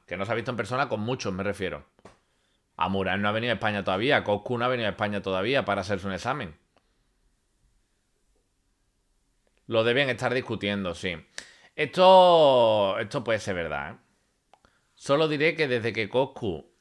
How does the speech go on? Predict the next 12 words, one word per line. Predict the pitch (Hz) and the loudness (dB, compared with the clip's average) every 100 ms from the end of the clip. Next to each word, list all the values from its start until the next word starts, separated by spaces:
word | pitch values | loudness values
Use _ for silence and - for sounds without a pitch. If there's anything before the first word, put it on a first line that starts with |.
| _ | _
tema | 123 123 92 76 - _ _ - | -2 0 -2 -8 -14 _ _ -2
todo | 127 127 123 | 0 2 2
el | |
asunto | 113 117 135 135 95 | 0 -4 -8 -6 -4
de | 95 | -2
la | 90 | -2
velada | 92 104 123 151 | -2 -2 -2 -2
se | - 104 | -6 -8
está | 117 | -6
cayendo | 117 117 120 123 | -4 -4 -4 -4
a | |
pedazos. | 95 104 101 90 | -4 -4 -6 -12